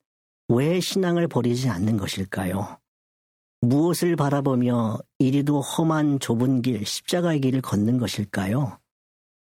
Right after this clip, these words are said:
예수님의 말씀을 통해 핍박에 어떻게 반응해야 하는지, 또 핍박받는 그리스도인들을 위해 무엇을 해야 하는지 깊이 생각해 보면서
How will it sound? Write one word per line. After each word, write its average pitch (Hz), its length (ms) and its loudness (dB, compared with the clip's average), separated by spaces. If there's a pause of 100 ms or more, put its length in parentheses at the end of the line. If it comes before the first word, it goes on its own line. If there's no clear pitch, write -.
(280)
예수님의 190 420 2
말씀을 175 500 0
통해 143 580 0
핍박에 151 460 0
어떻게 117 480 0
반응해야 110 640 0
하는지, 98 600 -4 (760)
또 120 140 -4
핍박받는 151 800 0
그리스도인들을 127 760 0
위해 165 380 0
무엇을 123 580 0
해야 131 220 0
하는지 101 580 -4 (360)
깊이 107 380 0
생각해 139 440 0
보면서 104 720 -2